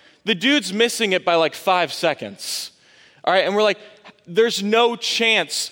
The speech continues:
we do this," right? So I remember on the sixteenth one, we start the thirty-second drill. We get two of our strongest guys that are gonna sprint behind this guy, okay?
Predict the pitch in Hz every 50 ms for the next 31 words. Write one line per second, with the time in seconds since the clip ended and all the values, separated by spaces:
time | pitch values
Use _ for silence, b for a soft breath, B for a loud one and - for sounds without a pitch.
0 | - - 151 180 175 156 147 190 185 147 117 95 98 104 - - - - - -
1 | b b b b b b b b 156 180 196 - B B B B - 214 214 202
2 | 220 233 247 240 233 233 226 214 190 185 170 175 175 175 170 - - 240 240 -
3 | - - - - 226 214 208 202 - - - - 151 175 185 170 135 113 104 101
4 | - _ _ _ _ _ _ _ _ _ _ _ - 147 151 - - 190 190 190
5 | 214 208 208 208 190 185 165 - 175 160 156 147 131 143 135 123 B B B 139
6 | 180 190 196 185 - - - 226 233 240 214 226 185 175 - - 196 190 190 196
7 | 185 180 - - - 185 170 170 165 147 - 165 165 160 151 156 147 139 139 -
8 | - - - 190 185 160 127 151 147 151 147 151 151 143 120 117 - - - 117
9 | 104 101 92 _ _ b b b b b b b b b b b b b b 131
10 | 147 - 190 190 196